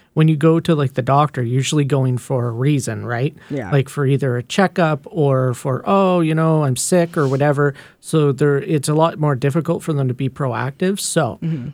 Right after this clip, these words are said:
Speaker 1: I think what should be part of your medical checkup is a mental checkup.
Speaker 2: Oh, for sure.
Speaker 1: And I think that would help the situation because I, I just think,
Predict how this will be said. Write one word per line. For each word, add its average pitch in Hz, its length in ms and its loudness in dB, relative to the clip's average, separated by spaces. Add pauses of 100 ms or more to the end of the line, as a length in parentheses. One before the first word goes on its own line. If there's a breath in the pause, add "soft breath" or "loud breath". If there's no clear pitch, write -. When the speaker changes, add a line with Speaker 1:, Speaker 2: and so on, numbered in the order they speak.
Speaker 1:
I 151 100 2
think 160 400 0
what 156 140 -4
should 147 160 -6
be 135 80 -4
part 139 460 -4
of 143 280 -2
your 131 240 -4
medical 127 480 -4
checkup 170 460 -4 (400 soft breath)
is 139 140 -4
a 127 40 -2
mental 117 500 -4
checkup. - 420 -12 (300)
Speaker 2:
Oh, 233 100 2
for 156 180 -10
sure. 135 440 -14 (180)
Speaker 1:
And 147 220 -2
I 143 160 -4
think 131 320 -4
that 139 360 -2
would 139 340 2
help - 280 -6
the 139 60 -14
situation 123 720 -8
because 117 460 -8
I, 131 300 -10
I 127 120 -4
just - 360 -10
think, 131 300 -8